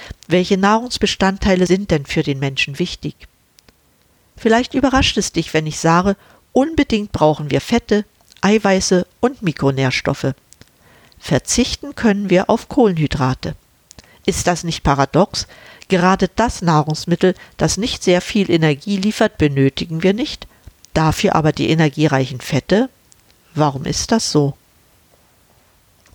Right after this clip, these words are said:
Kohlenhydrate sind genetisch in uns nicht vorgesehen. Zum einen enthalten die Nahrungsmittel der Natur Kohlenhydrate in nur geringen Mengen.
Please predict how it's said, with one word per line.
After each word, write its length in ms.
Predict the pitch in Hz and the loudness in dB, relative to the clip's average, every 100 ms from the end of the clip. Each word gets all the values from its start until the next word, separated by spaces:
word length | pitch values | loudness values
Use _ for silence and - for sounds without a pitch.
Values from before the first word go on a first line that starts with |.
| - | 0
Kohlenhydrate 1000 | 269 277 311 220 180 - 139 139 135 - - - _ - | 2 4 2 0 0 2 0 0 -4 -6 -14 -20 _ -6
sind 300 | 156 185 185 | 0 0 0
genetisch 560 | 190 180 226 - 269 | -2 2 2 2 0
in 160 | - 165 | 2 0
uns 280 | 156 147 - | 0 -2 -4
nicht 420 | 175 208 - - - | -2 -2 -4 -12 -4
vorgesehen. 680 | 226 180 160 - 131 123 151 _ _ _ _ _ _ - | 2 2 2 -2 -4 -6 -12 _ _ _ _ _ _ -2
Zum 240 | 254 240 | 0 0
einen 420 | 247 277 254 151 - - - | -2 0 0 0 -4 -20 -10
enthalten 520 | - 170 190 220 220 | -4 0 2 2 2
die 100 | 180 | -2
Nahrungsmittel 640 | 165 170 220 233 - 175 160 | 2 2 2 -4 -2 0 2
der 160 | 165 | 2
Natur 540 | 151 143 - - 196 196 _ _ | 0 -2 -4 2 2 2 _ _
Kohlenhydrate 880 | - 196 196 208 - 190 190 - | 4 4 6 2 2 2 2 2
in 280 | - 196 196 | 0 0 -2
nur 300 | 220 233 226 | 2 4 4
geringen 460 | - 196 175 165 147 | 0 -2 0 -2 0
Mengen. 320 | 135 127 131 | -4 -4 -14